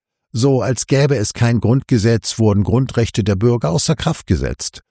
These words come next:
Ohne überzeugende wissenschaftliche Begründungen waren Kontaktverbote, Ausgangsbeschränkungen, Einschränkungen der Versammlungsfreiheit, Maskenpflicht, Schulschließungen,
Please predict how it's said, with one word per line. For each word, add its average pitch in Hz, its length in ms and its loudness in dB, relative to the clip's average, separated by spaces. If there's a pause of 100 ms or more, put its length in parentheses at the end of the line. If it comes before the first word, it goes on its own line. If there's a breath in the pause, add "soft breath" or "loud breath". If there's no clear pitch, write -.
(180)
Ohne 165 240 4
überzeugende 117 640 2
wissenschaftliche 101 760 0
Begründungen 104 720 2
waren 80 280 -2
Kontaktverbote, 107 1040 0
Ausgangsbeschränkungen, 110 1200 0
Einschränkungen 98 720 0
der 82 100 -2
Versammlungsfreiheit, 113 1120 0 (220)
Maskenpflicht, 104 840 0
Schulschließungen, 123 840 2